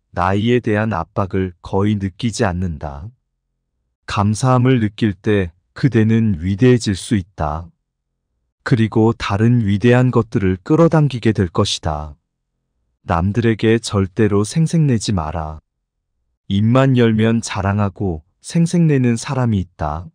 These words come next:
자랑 같지 않은 것도 자랑하는가 하면 대화가 안 통하는 사람도 있다. 생색내는 사람과 같이 있을 때 피곤하고 스트레스를 받았던 경험이 다들 있었을 것이다.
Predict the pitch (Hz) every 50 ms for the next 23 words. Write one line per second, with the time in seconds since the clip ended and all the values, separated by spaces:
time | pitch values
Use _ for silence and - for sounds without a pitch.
0 | _ _ _ _ _ _ _ _ _ _ _ _ _ _ _ _ _ - - -
1 | 101 104 113 120 127 123 - 101 95 - - - 127 117 113 117 120 123 117 120
2 | 110 - _ - 104 101 107 107 - - - 104 92 101 110 113 117 113 117 117
3 | 110 117 117 110 101 98 98 98 101 101 90 82 - _ _ _ _ - - 101
4 | 101 107 107 104 - 117 110 90 78 85 87 - - 135 135 131 127 127 131 131
5 | 127 - 151 127 127 117 110 - 107 90 85 - _ - 80 73 73 80 - 165
6 | _ _ _ _ _ _ _ _ _ _ _ _ _ _ _ _ _ _ - -
7 | 170 170 165 - 185 170 165 151 143 131 135 139 139 139 - - 165 160 156 147
8 | 143 127 127 120 110 - 101 90 - - - 120 107 - - - 104 - _ 107
9 | 95 80 73 73 78 80 _ _ _ _ _ _ _ _ _ _ _ _ _ _
10 | _ _ _ - - 175 147 - 156 143 143 131 120 113 - 123 113 87 76 -
11 | _ - - - - 185 175 170 165 - - 160 143 139 139 - 113 104 - 110
12 | 107 - - 120 113 117 113 - 110 98 98 101 95 95 95 95 87 85 - _
13 | - - - 110 - 110 101 92 87 - - 113 107 - - 120 101 - - 101
14 | - - - - 87 76 76 78 80 73